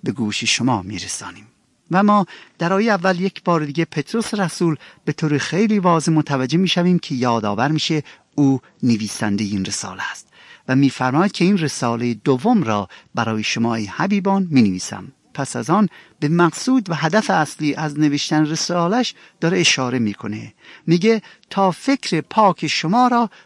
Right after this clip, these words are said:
برانگیزانم" و یا فکرتون رو متوجه موضوعی که در آیات بعد به آن اشاره می‌کنه معطوف نماید. ببینید، خیلی جالبه که پتروس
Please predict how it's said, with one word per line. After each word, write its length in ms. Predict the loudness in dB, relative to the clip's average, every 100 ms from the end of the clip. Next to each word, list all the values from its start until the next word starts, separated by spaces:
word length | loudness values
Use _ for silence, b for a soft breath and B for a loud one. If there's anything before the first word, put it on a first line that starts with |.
| b -12
برانگیزانم" 920 | -2 2 2 0 -2 -8 -12 -14 -18 _ _ -4
و 100 | 2
یا 240 | 4 4 B B B
فکرتون 680 | -4 -2 0 -2 2 4 4
رو 220 | 4 2 B B
متوجه 840 | 2 2 2 0 2 0 2 2 2 B B
موضوعی 580 | 4 6 6 4 4 4
که 280 | 0 -8 -4
در 160 | -4 -2
آیات 520 | -2 -2 -2 -4 -6
بعد 240 | -2 -2 0
به 80 |
آن 140 | -2 -2
اشاره 320 | -4 -4 -4
می‌کنه 380 | -6 -6 -6 -6 b b
معطوف 600 | -6 -6 -6 -4 -4 -6
نماید. 440 | -12 -10 -12 -14 -16 _ _ _ _ _ _ _ _ _ _ _ _ _ -4
ببینید، 280 | 0 2 0
خیلی 280 | -2 -2 0
جالبه 400 | 2 2 2 -2
که 140 | -4
پتروس 460 | -4 -4 2 0